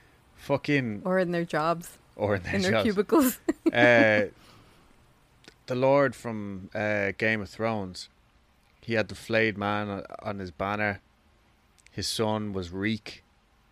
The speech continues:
Speaker 1: pretended to be Reek to earn the trust of, like, Theon Greyjoy, and then Bolton. I wanna say it was Bolton.
Speaker 2: Oh, was that that sick fuck?
Speaker 1: Yeah. And he was the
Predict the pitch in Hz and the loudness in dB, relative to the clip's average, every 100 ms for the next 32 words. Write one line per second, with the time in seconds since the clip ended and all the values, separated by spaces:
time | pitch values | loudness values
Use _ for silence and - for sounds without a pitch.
0 | _ - - 101 104 98 - 107 98 107 | _ -12 -6 -6 -4 -8 -8 -8 -6 -6
1 | 104 - - _ _ _ _ _ _ _ | -8 -16 -20 _ _ _ _ _ _ _
2 | _ _ _ _ _ _ - - 110 104 | _ _ _ _ _ _ -8 -4 -2 -4
3 | - 117 107 110 101 98 - 117 110 107 | -4 -2 -2 -4 -2 -2 -2 -2 0 -2
4 | 101 107 110 101 110 110 101 95 98 92 | 2 4 4 2 2 4 2 0 -2 -2
5 | 92 _ _ _ _ _ _ _ _ _ | -10 _ _ _ _ _ _ _ _ _
6 | _ _ _ - - - - - _ _ | _ _ _ -20 -20 -20 -20 -20 _ _
7 | _ _ - 127 165 - 90 104 143 190 | _ _ 2 4 4 -2 -2 4 4 4
8 | 170 135 92 92 92 110 135 - 92 95 | 2 2 2 -2 2 2 2 -4 -12 -14
9 | _ _ _ _ _ _ - 233 240 226 | _ _ _ _ _ _ 2 4 4 2
10 | 214 220 247 202 - 233 - - 214 - | 0 -4 -8 -8 -6 -6 -4 -6 -6 -8
11 | - - _ 95 117 135 90 - _ _ | -20 -20 _ -6 -2 -2 -2 -8 _ _
12 | _ _ - 196 214 196 185 | _ _ -4 2 4 4 4